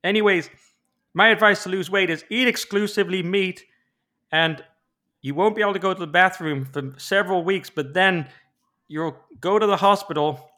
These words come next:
in Russia or anywhere and get a massive enema.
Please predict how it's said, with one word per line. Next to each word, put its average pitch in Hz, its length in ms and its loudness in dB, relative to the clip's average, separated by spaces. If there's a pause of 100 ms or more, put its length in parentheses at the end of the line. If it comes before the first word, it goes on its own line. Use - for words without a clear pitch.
(160)
in 156 160 -4
Russia 185 400 2 (100)
or 185 160 6
anywhere 196 560 2 (560)
and 165 280 2 (260)
get 180 140 0
a 180 60 4
massive 190 500 4
enema. 185 500 4